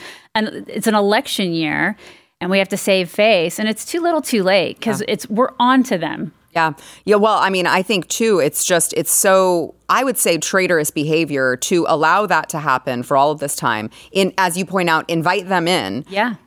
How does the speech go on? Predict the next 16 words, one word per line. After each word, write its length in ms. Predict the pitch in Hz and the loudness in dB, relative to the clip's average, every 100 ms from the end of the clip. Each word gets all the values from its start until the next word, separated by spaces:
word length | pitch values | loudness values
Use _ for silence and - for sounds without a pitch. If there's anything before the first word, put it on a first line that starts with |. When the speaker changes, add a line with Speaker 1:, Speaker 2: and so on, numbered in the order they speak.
| - | -4
Speaker 2:
And 240 | 202 202 | 0 2
then 520 | 196 190 185 185 185 - _ _ - | 4 4 2 0 -4 -8 _ _ -12
when 440 | 156 165 208 208 | -4 0 2 2
you 180 | 185 214 | 2 0
pretend 760 | - 202 - 269 302 247 180 170 | 0 -2 0 0 2 2 0 0
like 280 | 180 180 | 0 0
you're 140 | 180 180 | 0 0
addressing 520 | 175 180 196 202 175 | 0 2 2 2 -2
the 60 | 156 | -2
problem, 560 | - 220 214 165 156 151 | 0 2 2 2 0 0
you 120 | 160 | -2
throw 340 | - 185 180 | -2 2 2
more 240 | 180 180 180 | 4 2 2
money 400 | 175 175 170 156 | 2 0 -2 -2
at 160 | 165 | -2
Ukraine 760 | 160 151 - 202 185 170 156 | -2 -4 0 0 2 0 -2